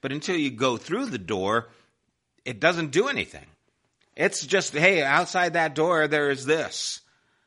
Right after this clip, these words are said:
You gotta go through the door to actually experience what's on the other side.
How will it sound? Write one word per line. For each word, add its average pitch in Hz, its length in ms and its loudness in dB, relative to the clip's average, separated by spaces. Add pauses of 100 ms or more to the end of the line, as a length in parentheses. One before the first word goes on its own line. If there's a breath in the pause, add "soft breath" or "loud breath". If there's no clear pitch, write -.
(400)
You 113 140 -18
gotta 117 240 -14
go 101 260 -4
through 92 220 -8
the 78 120 -12
door 85 280 -8
to - 160 -14
actually 95 400 -8
experience 98 760 -8
what's 87 200 -14
on 90 120 -10
the 90 120 -10
other 104 160 -10
side. - 420 -6